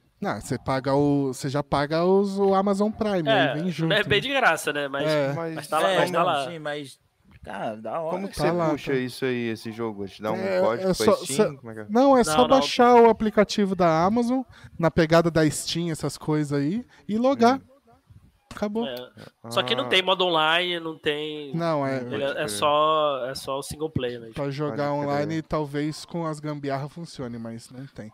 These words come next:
Speaker 2: Um, um
Speaker 3: Hum.
Speaker 2: outro também nessa pegada do Samurai Shodown, que é, é lindo demais, é o Last Blade. Também não sei se
Speaker 1: Esse eu nunca vi.
Speaker 2: Também de
Speaker 1: Esse eu nunca
Speaker 2: arcade,
Speaker 1: vi,
Speaker 2: assim,
Speaker 1: não.
Speaker 2: da S N K,
Speaker 3: Esse eu
Speaker 2: muito
Speaker 3: não lembro.
Speaker 2: bom. Também é muito bom,
Speaker 1: Mano,
Speaker 2: assim.
Speaker 1: lembrei.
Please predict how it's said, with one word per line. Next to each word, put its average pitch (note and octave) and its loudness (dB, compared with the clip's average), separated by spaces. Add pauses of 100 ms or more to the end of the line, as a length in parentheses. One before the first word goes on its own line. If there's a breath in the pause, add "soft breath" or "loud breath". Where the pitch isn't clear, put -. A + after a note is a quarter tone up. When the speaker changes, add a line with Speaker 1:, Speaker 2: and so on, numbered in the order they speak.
Speaker 2:
Um, E3 -12
um E3+ -6
Speaker 3:
Hum. F3 -2
Speaker 2:
outro F#3+ 0
também E3+ 2
nessa F3+ 0
pegada D#3 -2
do D3 -12
Samurai D3 -2
Shodown, C#3+ -4
que D3 -4
é, D#3+ -4
é F3 0
lindo E3+ -4
demais, D#3 0
é E3 2
o D3 2
Last D3 0
Blade. D3 -6 (300)
Também B2 -14
não B2+ -18
sei C3+ -12
se B2 -12
Speaker 1:
Esse C3 -10
eu C#3 -4
nunca C#3 -6
vi. A#2+ -8 (260)
Speaker 2:
Também C#3+ -8
de D#3 -2
Speaker 1:
Esse C#3+ -2
eu B2 -12
nunca A#2+ -6
Speaker 2:
arcade, D3+ 0
Speaker 1:
vi, D3+ -2
Speaker 2:
assim, B2 -8
Speaker 1:
não. C#3+ -10
Speaker 2:
da C#3+ -2
S C#3 -6
N C#3+ -6
K, C#3 -4
Speaker 3:
Esse G2+ -10
eu G#2 -6
Speaker 2:
muito A2+ -6
Speaker 3:
não - -6
lembro. G2+ -2
Speaker 2:
bom. C#3 -8 (920 loud breath)
Também B2 -8
é - -2
muito F#3 2
bom, A3+ 4
Speaker 1:
Mano, G#3 2
Speaker 2:
assim. D#3 -2
Speaker 1:
lembrei. F3+ 2